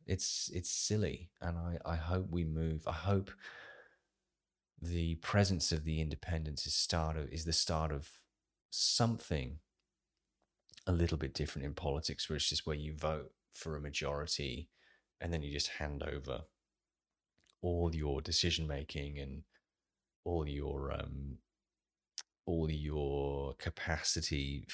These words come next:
for, uh, all your capacity for just wondering whether or not they're doing the right thing. You just hand that over to them. All, all capacity for independent thought. Just,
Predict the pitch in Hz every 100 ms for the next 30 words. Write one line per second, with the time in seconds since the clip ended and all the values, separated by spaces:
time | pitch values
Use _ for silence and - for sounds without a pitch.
0 | - - - 71 71 69 - - - 78
1 | 71 69 65 65 64 64 65 64 60 -
2 | _ - 110 95 90 80 - 76 73 73
3 | 78 73 71 71 71 78 73 67 78 76
4 | 76 78 - - 76 73 - - - 85
5 | - 87 78 78 73 73 - 73 73 73
6 | - _ _ _ _ 107 98 - - 101
7 | 101 - 82 - 80 78 76 76 78 71
8 | 67 - 73 67 67 - -